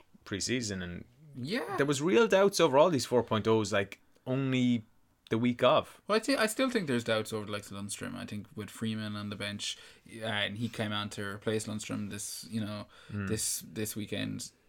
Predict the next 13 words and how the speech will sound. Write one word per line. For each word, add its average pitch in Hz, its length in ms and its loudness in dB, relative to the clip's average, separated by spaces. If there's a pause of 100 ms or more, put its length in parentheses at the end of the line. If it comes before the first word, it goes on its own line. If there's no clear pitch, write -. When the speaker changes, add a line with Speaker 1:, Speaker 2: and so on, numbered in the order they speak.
(140)
Speaker 2:
I 117 120 0
think 107 220 -4
there's 101 300 -6
a 90 80 -8
chance 107 640 -4 (340)
that, 110 280 0 (120)
like, 113 280 -2
as 107 160 -2
you 110 80 -4
said, 104 340 -4
with, 104 240 -6
uh, 101 320 -4 (520)
with - 540 -6